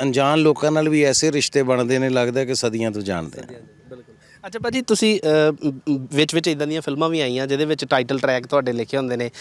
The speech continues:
Speaker 2: ਜਦੋਂ ਤੁਹਾਡੇ ਆਪਣੇ ਮਿੱਤਰ ਤੁਹਾਨੂੰ ਇਹੋ ਜਿਹੀ ਡਿਮਾਂਡ ਕਰਦੇ ਵੀ, "ਭਾਜੀ, ਇਹ 'ਚ ਗਾਣਾ ਤੁਹਾਡਾ ਲਿਖਿਆ ਚਾਹੀਦਾ," ਉਦੋਂ ਫਿਰ ਅੰਦਰ ਕਿੰਨੀ ਕੁ ਖੁਸ਼ੀ ਮਹਿਸੂਸ ਹੁੰਦੀ ਆ? ਔਰ ਕਲਮ ਤਾਂ ਤੁਹਾਡੀ ਹੈ ਹੀ ਕਮਾਲ ਆ।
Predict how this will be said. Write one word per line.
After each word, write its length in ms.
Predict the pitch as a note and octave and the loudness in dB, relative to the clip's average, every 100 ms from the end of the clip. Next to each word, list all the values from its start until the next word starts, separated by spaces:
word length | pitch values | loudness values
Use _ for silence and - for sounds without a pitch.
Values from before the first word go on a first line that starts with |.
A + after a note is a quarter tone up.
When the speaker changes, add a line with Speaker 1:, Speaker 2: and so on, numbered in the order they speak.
| - - | -18 -4
Speaker 2:
ਜਦੋਂ 440 | C#3 D#3 F#3 F#3 F3+ | 0 4 4 4 4
ਤੁਹਾਡੇ 320 | F3+ C#3 C#3+ | 2 4 2
ਆਪਣੇ 320 | D3+ C3+ D#3 E3 | 2 0 -2 -4
ਮਿੱਤਰ 300 | D#3 D3+ D3 | -4 -4 -2
ਤੁਹਾਨੂੰ 220 | E3 C#3 | 0 2
ਇਹੋ 80 | C#3+ | 2
ਜਿਹੀ 100 | D#3+ | 2
ਡਿਮਾਂਡ 240 | D#3 D3 | 0 0
ਕਰਦੇ 200 | D3+ F3 | 0 0
ਵੀ, 80 | F#3 | -2
"ਭਾਜੀ, 360 | F#3 D3+ F3+ - | 0 2 0 2
ਇਹ 80 | F#3 | 2
'ਚ 120 | F#3+ | 2
ਗਾਣਾ 320 | F#3 C#3+ C#3 F3+ | 0 2 2 0
ਤੁਹਾਡਾ 380 | - D3 A#2 | 2 0 2
ਲਿਖਿਆ 300 | D3 D3 D3 | 2 2 2
ਚਾਹੀਦਾ," 360 | C3+ A#2+ B2+ B2 - - - | 2 -2 -2 -4 -8 -12 0
ਉਦੋਂ 180 | F#3+ A3+ | 2 4
ਫਿਰ 240 | A#3 G#3+ - - - | 4 4 0 -6 -2
ਅੰਦਰ 260 | F3 F#3 F#3+ - | 2 4 2 0
ਕਿੰਨੀ 220 | F3+ F#3+ | 0 0
ਕੁ 80 | F#3+ | 0
ਖੁਸ਼ੀ 280 | C#3 C#3 E3+ | -2 2 2
ਮਹਿਸੂਸ 400 | F3 E3+ F3 F#3 | 2 2 0 0
ਹੁੰਦੀ 220 | F#3 E3+ | 0 2
ਆ? 120 | G3 - - - | 0 -2 -8 0
ਔਰ 100 | E3+ - | 0 4
ਕਲਮ 220 | F3+ G3+ | 4 4
ਤਾਂ 120 | E4+ | 2
ਤੁਹਾਡੀ 280 | G3+ F3 D3+ | 0 0 0
ਹੈ 100 | C3+ | 2
ਹੀ 120 | C#3 | 0
ਕਮਾਲ 360 | D3 B2+ G#2+ | 0 -2 -4
ਆ। 60 | G2+ | -8